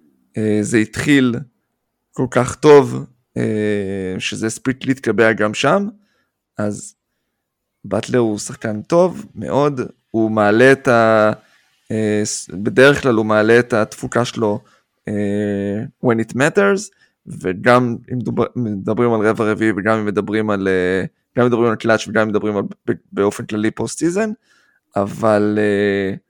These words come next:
ה-, ה-, המטוטלת נמצאת יותר מדי בצד הש-, השני, עכשיו, זה קצת מוגזם כרגע. באטלר היה בקבוצות מוכשרות יותר ממיאמי,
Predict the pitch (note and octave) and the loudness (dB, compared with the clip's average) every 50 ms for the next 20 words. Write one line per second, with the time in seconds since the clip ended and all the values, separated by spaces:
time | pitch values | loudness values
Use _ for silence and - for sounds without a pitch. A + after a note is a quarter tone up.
0 | _ _ _ _ _ _ _ _ _ _ - A#2+ A2+ G#2+ A2 G#2+ G#2 G#2 F2+ - | _ _ _ _ _ _ _ _ _ _ -8 -6 -4 -2 -2 -2 -2 -4 -6 -8
1 | - A2 G#2+ G2 G#2 G#2 G2 G#2 F#2 - _ _ _ _ _ _ _ _ _ _ | -8 -8 -6 -4 -4 -4 -6 -8 -10 -12 _ _ _ _ _ _ _ _ _ _
2 | _ _ _ _ _ _ - - E3+ A#2+ A2+ - C#3 B2+ - C#3 C3+ D3 - - | _ _ _ _ _ _ -8 -6 -4 -4 -4 -4 -4 2 4 6 6 4 4 -2
3 | B2+ A2+ - C3 - - G2 - B2 A#2 A2+ A2+ G2 G2 G2 F#2+ G2+ G2 - G2+ | -4 -2 0 -2 -2 -2 -2 2 2 2 2 2 2 2 2 0 0 -4 -4 -4
4 | F#2 F#2 F#2+ - - - - - - - E2 D2+ - - D#2+ - - - - _ | -4 -4 -6 -8 -10 -12 -12 -12 -12 -12 -12 -14 -16 -16 -18 -18 -20 -20 -20 _
5 | _ _ _ _ _ _ - G2+ - - - B2+ A#2 - A#2+ A2 - A2+ E2+ - | _ _ _ _ _ _ -16 -16 -12 -6 -2 -2 -2 -2 -4 -12 -10 -8 -10 -10
6 | - - - - - _ _ - _ _ _ _ _ _ _ _ _ _ _ _ | -10 -14 -20 -20 -20 _ _ -20 _ _ _ _ _ _ _ _ _ _ _ _
7 | _ _ _ _ _ _ _ _ - A2 B2+ C3+ C#3+ - - E3 E3 E3 D#3+ D#3 | _ _ _ _ _ _ _ _ -4 0 0 0 0 0 2 4 6 6 6 6
8 | D3 C3+ - - _ _ _ _ - - A#2+ A#2 B2+ D#3 E3 F3 - - C#3 C3 | 4 0 -8 -12 _ _ _ _ -6 0 4 6 6 6 6 4 0 0 -4 -2
9 | - C#3+ C#3 - C#3 C3+ - - - B2+ B2 A2+ B2+ C#3+ - D#3 D#3 - D#3+ D3 | -2 -2 -4 -4 -8 -10 -8 -4 -4 -2 0 2 2 0 0 0 0 0 0 0
10 | D3 D3 C#3+ C#3+ C#3+ C#3+ D3 D3+ D#3 E3 E3 F3+ | 0 -2 -2 -2 0 0 0 0 -2 -4 -6 -8